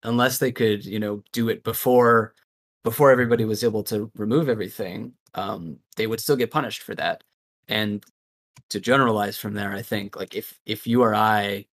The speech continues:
had governance power in, like, a thousand things, you know, whatever number of things we're customers of,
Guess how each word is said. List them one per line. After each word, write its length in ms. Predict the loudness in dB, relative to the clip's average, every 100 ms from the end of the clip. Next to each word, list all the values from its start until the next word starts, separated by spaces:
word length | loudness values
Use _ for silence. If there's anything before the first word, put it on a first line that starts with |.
| _ _ _ _ _
had 280 | -4 -2 0
governance 320 | -2 -2 -4
power 320 | -4 -2 -2
in, 120 | -4
like, 200 | -6 -8
a 60 | -10
thousand 760 | -4 -2 0 -2 -4 -8 -12
things, 520 | -8 -6 -6 -6 -8 -8
you 160 | -12
know, 100 | -10
whatever 440 | -10 -2 0 2 2
number 200 | 0 -2
of 60 |
things 260 | -6 -10 -10
we're 100 | -14
customers 680 | -10 -8 -8 -8 -10 -12 -14
of, 440 | -12 -12 -14 -18